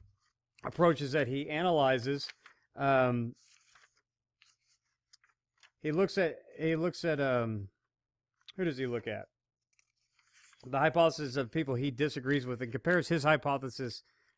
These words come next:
uh, to theirs using, uh, sound historiography and using traditional methodology that all historians use, or, or not all, but some. Okay, he looks at John Dominic Crossan, Gerd Ludemann,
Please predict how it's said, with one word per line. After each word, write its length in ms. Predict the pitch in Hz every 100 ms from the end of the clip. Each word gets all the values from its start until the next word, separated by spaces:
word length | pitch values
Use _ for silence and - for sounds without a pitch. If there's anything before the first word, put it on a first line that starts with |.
| -
uh, 160 | 131 127
to 140 | 135
theirs 420 | 139 175 135 113
using, 540 | 123 120 127 123 127 131
uh, 300 | 123 117 113 _ _ _ - _ _ _ _ _ _
sound 520 | - 151 147 151 135
historiography 1800 | 123 - 147 143 139 139 127 131 135 - - 127 127 120 117 123 120 120 _ _ _ _ _ - _ 139
and 160 | 127
using 400 | 135 131 135 135 - _ _
traditional 640 | - 135 170 175 170 143 143
methodology 760 | - 151 147 139 135 131 131
that 160 | 123 123
all 240 | 131 127 - _ _
historians 680 | 127 - 147 123 117 117 110
use, 440 | 117 113 113 113 -
or, 240 | 123 117
or 60 | 165
not 220 | 180 127
all, 240 | 110 98 110
but 160 | 110
some. 340 | - 123 104 107
Okay, 160 | 143
he 40 | 139
looks 220 | 147 -
at 100 | 123
John 220 | 143 143
Dominic 280 | 131 123 123
Crossan, 460 | - 202 185 185 139
Gerd 220 | 120 113
Ludemann, 400 | 165 165 160